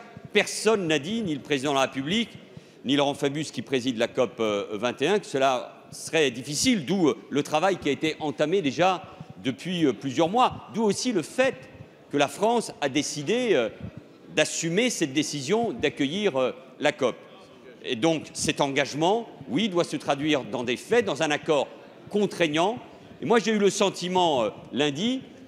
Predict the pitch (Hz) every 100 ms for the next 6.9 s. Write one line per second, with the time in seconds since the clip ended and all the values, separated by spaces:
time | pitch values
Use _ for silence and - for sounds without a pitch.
0 | - - 143 175 151 143 180 - 208 190
1 | 151 220 175 170 180 - 240 185 110 -
2 | - - - - 180 185 165 127 143 156
3 | 170 165 196 175 139 170 170 156 - -
4 | - - - - - - - 123 117 -
5 | - 156 139 120 95 - - 160 175 165
6 | 143 170 - 156 147 143 190 240 233